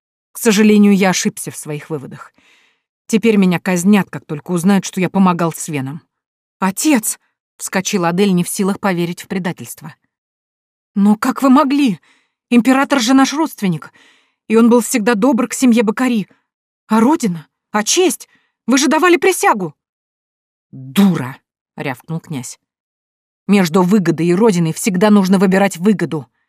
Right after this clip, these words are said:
И я давно уже не идеалист, чтобы попусту гробить своё время на всякую ерунду.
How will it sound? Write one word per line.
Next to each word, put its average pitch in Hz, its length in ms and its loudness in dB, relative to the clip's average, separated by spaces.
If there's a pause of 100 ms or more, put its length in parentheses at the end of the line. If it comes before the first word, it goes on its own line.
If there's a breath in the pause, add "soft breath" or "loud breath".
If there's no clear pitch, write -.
(540)
И 165 80 -6
я 185 160 0
давно 220 340 4
уже 160 180 -2
не 165 140 0
идеалист, 180 480 -2
чтобы 156 280 -10
попусту 220 420 -4
гробить 180 320 0
своё 180 260 -4
время 202 240 2
на 170 100 0
всякую 190 340 -2
ерунду. 175 520 0